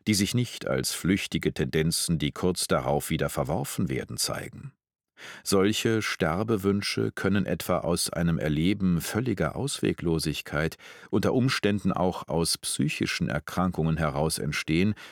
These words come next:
und sich zugleich als eigenständig gebildet und dauerhaft zeigen, möglicherweise bei schweren Depressionen oder gar Wahnzuständen.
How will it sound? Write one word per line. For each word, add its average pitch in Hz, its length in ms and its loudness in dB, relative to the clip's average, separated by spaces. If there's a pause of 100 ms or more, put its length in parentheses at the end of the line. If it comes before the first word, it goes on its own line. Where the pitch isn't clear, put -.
(120)
und 101 180 2
sich - 220 0
zugleich 82 640 0
als - 360 -2
eigenständig 80 800 -2
gebildet 82 580 0
und - 360 -4
dauerhaft 87 540 -4
zeigen, - 440 -8 (320)
möglicherweise 85 880 2
bei 71 220 0
schweren 82 540 2
Depressionen 78 800 0 (280)
oder 87 220 4
gar 73 220 -2
Wahnzuständen. - 880 -6